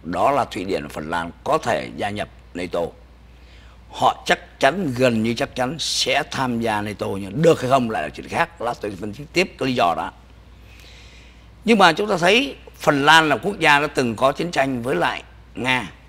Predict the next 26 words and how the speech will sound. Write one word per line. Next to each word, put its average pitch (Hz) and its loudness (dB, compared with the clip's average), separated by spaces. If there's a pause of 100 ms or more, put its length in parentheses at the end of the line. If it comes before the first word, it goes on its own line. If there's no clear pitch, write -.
(1200)
Ngay 127 -2
cái 135 -4
là 117 2
sau 120 -2
cái 123 -4
mà 76 -8
gọi 76 -6
là 76 -4
Đệ 82 -6
Nhị 82 -8
Thế 120 -8
Chiến, 117 -6 (540)
có 113 -8
đánh 139 -4
nhau 123 -4
một 101 -10
trận. - -4 (1300)
Và 143 6
bây 175 4
giờ 156 10
có 156 4
biên 190 2
giới 196 8 (120)
tới 190 4
hơn 175 2
tám 226 8